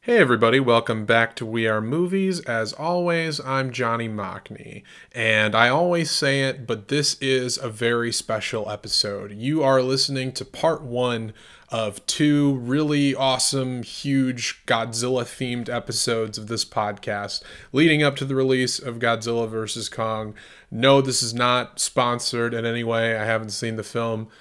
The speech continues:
Um, I'm just a Godzilla fan. I don't know if I've ever let that on before, that I'm a Godzilla fan. Maybe that's a fact I tend to be kind of conservative about, but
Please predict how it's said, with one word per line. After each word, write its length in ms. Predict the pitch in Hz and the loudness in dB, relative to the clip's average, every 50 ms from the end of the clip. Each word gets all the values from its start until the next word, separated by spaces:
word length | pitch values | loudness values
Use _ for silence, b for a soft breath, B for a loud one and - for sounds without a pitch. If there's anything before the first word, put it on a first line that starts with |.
| B B B B | B B B B
Um, 420 | - 110 107 107 107 107 107 107 104 | -4 -2 0 0 2 0 -2 -2 -2
I'm 160 | 127 127 147 | -4 -4 -2
just 200 | 151 165 151 - | -2 -4 -4 -2
a 60 | 180 156 | 0 2
Godzilla 440 | 156 156 151 135 131 139 165 165 156 | 2 2 2 2 2 2 2 2 0
fan. 340 | - - 107 101 104 - - | -2 -8 -8 -8 -8 -8 -6
I 80 | 135 | -2
don't 140 | 170 214 233 | -2 2 4
know 140 | 262 262 240 | 6 6 6
if 100 | 202 190 | 8 8
I've 180 | 185 180 175 | 8 8 8
ever 220 | 196 190 185 180 160 | 6 2 2 2 2
let 240 | 143 151 160 165 - | 2 2 0 0 0
that 180 | 160 147 139 | 0 2 2
on 220 | 143 156 160 160 160 | 2 0 0 -2 -4
before, 360 | 160 143 - 165 160 165 160 | -6 -6 -4 -2 0 2 2
that 120 | 151 135 143 | 2 2 2
I'm 140 | 147 147 | 2 0
a 60 | 151 143 | 0 2
Godzilla 500 | 143 143 143 139 127 135 131 139 143 139 | 2 2 2 2 0 -2 0 0 -2 -2
fan. 480 | - - 143 143 143 147 139 135 131 | -4 -4 -4 -2 -2 -2 -4 -4 -4
Maybe 200 | 120 120 120 123 | -4 -4 -4 -2
that's 240 | 120 117 110 - - | -2 -2 -4 -4 -6
a 60 | 107 | -10
fact 420 | - - - 110 110 110 113 - - | -10 -6 -4 -4 -4 -4 -6 -6 -6
I 200 | 107 107 104 104 B B B B B B B | -4 -4 -6 -8 B B B B B B B
tend 200 | - 123 120 120 | -2 0 0 0
to 60 | 117 | -2
be 260 | 110 110 113 110 110 110 | -4 -6 -4 -4 -4 -6
kind 300 | - - 117 110 107 107 | -6 -4 -4 -4 -4 -4
of 80 | - | -6
conservative 720 | - 113 104 - - - 110 107 104 104 107 107 107 104 107 | -8 -8 -8 -6 -4 -2 0 0 0 -2 -2 -4 -4 -4 -6
about, 480 | 101 101 104 107 110 110 127 123 117 - | -6 -4 -2 -2 -2 -2 -4 -4 -6 -4
but 300 | 117 110 107 104 101 | -2 0 0 0 -2